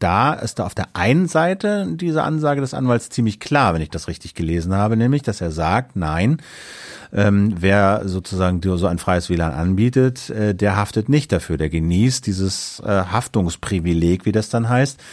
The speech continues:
wie eben, äh, andere Anbieter von solchen Netzen auch,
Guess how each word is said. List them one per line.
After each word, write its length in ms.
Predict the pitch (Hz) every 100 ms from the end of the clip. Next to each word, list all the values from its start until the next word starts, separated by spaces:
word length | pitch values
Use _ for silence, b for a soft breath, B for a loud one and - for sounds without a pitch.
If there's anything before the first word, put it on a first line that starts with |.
| B B
wie 260 | 98 113 107
eben, 440 | 123 139 139 139
äh, 40 | -
andere 960 | 110 113 - 98 104 107 120 127 135 135 _
Anbieter 680 | - 117 120 123 123 131 131
von 180 | 127 101
solchen 240 | 101 95
Netzen 300 | 95 87 -
auch, 320 | 73 113 156